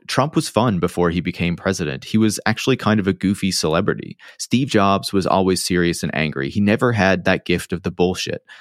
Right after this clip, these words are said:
the working the crowd that Musk has a real natural talent for. Musk took the brilliance of Jobs with the showmanship of Trump." That comparison to Trump has a whole different resonance today, but that's for later in the series.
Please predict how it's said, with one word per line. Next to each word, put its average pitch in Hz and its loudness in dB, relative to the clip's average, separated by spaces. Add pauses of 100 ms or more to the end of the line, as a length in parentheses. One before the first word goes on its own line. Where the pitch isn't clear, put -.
(100)
the 101 2
working 104 2
the 98 2
crowd 87 0
that 85 0
Musk 87 -2
has 90 -6
a 87 -2
real 82 0 (160)
natural 85 -2
talent 92 -2
for. - -10 (280)
Musk 117 0
took 113 0
the 98 0
brilliance 98 2
of 76 -8
Jobs 69 -2 (220)
with 101 0
the 98 2
showmanship 92 0
of 78 -8
Trump." - -4 (720)
That 110 2
comparison 107 0
to 80 0
Trump 73 -2 (140)
has 104 -2
a 98 2
whole 104 2
different 92 -2
resonance 71 -4
today, - -4 (400)
but 95 2
that's 101 0
for 90 -2
later 82 2
in 73 -4
the 71 -6
series. - -6